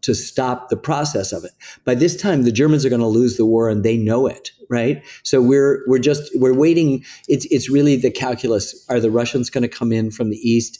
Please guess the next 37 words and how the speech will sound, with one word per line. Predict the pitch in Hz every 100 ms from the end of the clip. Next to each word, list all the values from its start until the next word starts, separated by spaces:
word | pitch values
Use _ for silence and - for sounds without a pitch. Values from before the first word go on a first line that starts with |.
| -
and | 110 107
liberate | 104 104 117
it, | 143
which | 120 -
they | 113 110 113
actually | 110 - 101
do, | 92 107 104 120 - - -
Auschwitz? | 120 - 120 120 - - - 110
Do | 131 135
you | 131 127 117
do | 101 143 139
it? | 95
And | 135 127
so | 147
we | 165
permit | 165 - 156 156 202 -
this | 123
debate | - 120 135 143 -
because | 127 143
that's | 160 165 -
one | 185
of | 156
the | 147
tropes | - 156 139 - - - - -
and | 127
one | 127 127
of | 117
the | 123 120
sort | - 131
of | 110 107
conventional, | 127 117 117 139 - 135 113
superficial, | - 127 131 139 127 120
conventional | 123 110 120 117 117 113
wisdoms | 160 147 107 98
about | 98 95
the | 101
war. | 95